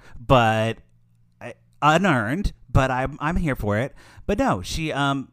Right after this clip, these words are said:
she catches the heating lamps on fire and starts, like, throwing paper on it and basically burns her house down. Um,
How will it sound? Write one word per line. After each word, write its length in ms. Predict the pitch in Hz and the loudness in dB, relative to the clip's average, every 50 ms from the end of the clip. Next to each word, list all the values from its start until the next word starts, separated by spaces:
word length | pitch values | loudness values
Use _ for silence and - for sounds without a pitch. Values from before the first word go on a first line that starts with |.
| _ - | _ -14
she 280 | - - 160 156 139 - _ _ _ - - - | -10 -8 -8 -8 -8 -12 _ _ _ -20 -6 -2
catches 400 | - - 202 214 - - 196 - | -2 0 0 -2 -4 -8 -10 -10
the 100 | - - | -6 -6
heating 280 | 156 - 170 156 156 156 | -4 -4 -4 -4 -4 -4
lamps 180 | 147 139 - | -4 -4 -4
on 80 | 156 147 | -6 -4
fire 300 | 143 - 175 175 175 175 | -2 -2 -2 0 -2 -4
and 180 | 147 151 147 - | -4 -6 -6 -6
starts, 240 | - 139 135 - | -4 -6 -6 -6
like, 100 | 127 117 | -10 -14
throwing 380 | - - - 151 147 151 151 139 | -12 -4 0 2 2 2 2 4
paper 340 | - - 170 170 - 170 165 | 4 2 2 2 0 -2 0
on 160 | 165 160 160 | 0 0 0
it 140 | 165 160 147 - - - - 120 - | -2 -2 -4 -8 -14 -16 -16 -8 -6
and 180 | 151 156 156 135 | -4 -4 -4 -4
basically 360 | 151 151 147 135 - 151 147 | -4 -4 -4 -4 -4 -6 -6
burns 260 | 127 - 131 135 127 - | -4 -4 -4 -4 -4 -6
her 80 | 131 | -6
house 300 | 117 117 117 117 117 - | -4 -4 -2 -2 -2 -4
down. 420 | - 127 113 110 113 113 113 113 - - - - - - - _ | -4 -2 0 0 0 0 -2 -4 -8 -14 -20 -20 -20 -20 -10 _
Um, 600 | 117 117 113 113 113 113 113 110 113 113 113 107 | -2 -2 0 0 0 0 -2 -2 -4 -6 -8 -10